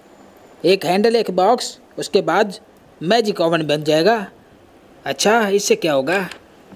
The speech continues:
ये जगह ब-, काफ़ी रहस्यमय है। ओए ये क्या है? हैंडल, चल इसको डाल यहाँ पर।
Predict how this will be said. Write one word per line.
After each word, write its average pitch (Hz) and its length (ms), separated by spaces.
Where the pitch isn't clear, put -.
ये 214 220
जगह 170 320
ब-, 170 100
काफ़ी 175 320
रहस्यमय 165 680
है। 208 240
ओए 220 300
ये 208 160
क्या 180 160
है? 233 220
हैंडल, 196 440
चल 170 160
इसको 165 220
डाल 147 240
यहाँ 151 260
पर। 220 240